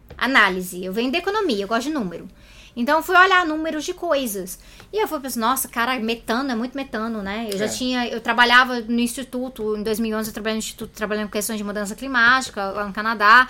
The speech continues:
Speaker 1: E eu, "Nossa, muito metano." É, ai, não, mas, cara, eu não tenho essa coisa de empatia de animal, eu gosto de cachorro. Minha vida é gostar de cachorro, eu gostava de cachorro. E então, ah, eu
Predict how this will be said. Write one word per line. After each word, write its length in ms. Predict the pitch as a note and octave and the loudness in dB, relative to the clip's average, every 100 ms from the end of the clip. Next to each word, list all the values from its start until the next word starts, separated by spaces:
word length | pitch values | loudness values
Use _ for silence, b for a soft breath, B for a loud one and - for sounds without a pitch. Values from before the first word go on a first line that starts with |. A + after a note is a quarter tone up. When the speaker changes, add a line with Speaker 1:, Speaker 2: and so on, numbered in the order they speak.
| B B B B - | B B B B -2
Speaker 1:
E 60 | |
eu, 80 | A3+ | 2
"Nossa, 420 | A3 C4 C4 G3 - - | 4 4 2 -2 -6 -8
muito 240 | G#3+ A#3+ | -6 -4
metano." 840 | C4 B3+ A3 A#3 C4 B3 G#3 F#3+ F#3 B B B | -4 -4 -2 0 0 0 -2 -6 -10 B B B
É, 460 | - G#3+ G#3+ A3 A#3 | 2 4 6 6 8
ai, 300 | D4+ E4+ F4+ | 10 8 2
não, 200 | G#4 G#4+ G#4+ | -2 -4 -2
mas, 160 | G#4+ G#4+ G#4+ | 0 0 -2
cara, 220 | G#4 G#4 G4+ | 2 2 2
eu 40 | |
não 180 | G4+ G#4+ | -2 -4
tenho 240 | G#4 G#4+ | -4 -2
essa 140 | G#4+ - | -4 -4
coisa 140 | E4+ | -4
de 60 | E4 | 0
empatia 280 | D#4+ D#4+ C#4 | 0 0 -4
de 60 | |
animal, 180 | C4+ C4 | 0 2
eu 40 | |
gosto 160 | C4+ D4 | 0 -2
de 40 | G#4 | -4
cachorro. 340 | - F#4 C#4 - - - A#3+ | 0 0 0 -4 -20 -12 -8
Minha 100 | B3+ | -4
vida 140 | D4 | -2
é 20 | |
gostar 220 | E4+ E4+ | -4 -6
de 80 | F4 | -8
cachorro, 320 | G4 F#4+ D4 | -10 -6 -6
eu 40 | A#3 | -6
gostava 240 | A#3 B3+ | -10 -12
de 60 | B3 | -14
cachorro. 360 | A4 - A3 G3+ - B B B B B - | -14 -12 -14 -14 -20 B B B B B -4
E 180 | C4 | -2
então, 680 | C4+ C#4 C#4 D4 D#4 D#4 D#4 | 0 2 2 2 -2 -4 0
ah, 260 | - C4+ B3+ | 4 6 8
eu 220 | D4 D4+ | 6 4